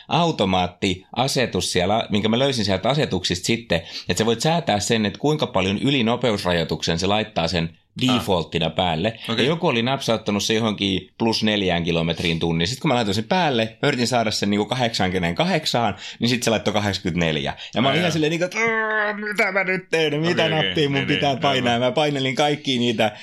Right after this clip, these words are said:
Speaker 2: Joo.
Speaker 1: ö, automaattiohjausnappeja ja muita.
Speaker 2: <laughs>
Speaker 1: Ja niinku sanottiin, että nyt on mennyt niinku yli sen kynnyksen, että, että mä en osaa laittaa vakionopeussäädintä päälle.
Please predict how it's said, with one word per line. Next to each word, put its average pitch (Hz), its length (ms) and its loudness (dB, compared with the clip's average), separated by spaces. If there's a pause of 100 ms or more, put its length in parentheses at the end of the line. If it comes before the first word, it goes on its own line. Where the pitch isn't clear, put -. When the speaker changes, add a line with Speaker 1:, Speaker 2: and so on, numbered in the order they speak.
(140)
Speaker 2:
Joo. 110 360 2
Speaker 1:
ö, 101 40 2
automaattiohjausnappeja 110 1400 2
ja 101 80 2
muita. 107 340 2
Speaker 2:
<laughs> 92 280 -4
Speaker 1:
Ja 123 80 -2
niinku 131 160 2
sanottiin, 127 320 2
että 120 200 -2
nyt 151 240 0
on 123 80 2
mennyt 139 280 0
niinku 117 340 2
yli 113 280 2
sen 104 200 2
kynnyksen, 92 440 0
että, 90 140 0
että 95 100 -2
mä 107 200 2
en 117 100 0
osaa 101 580 0
laittaa 90 420 0
vakionopeussäädintä 87 1000 0
päälle. 80 220 -2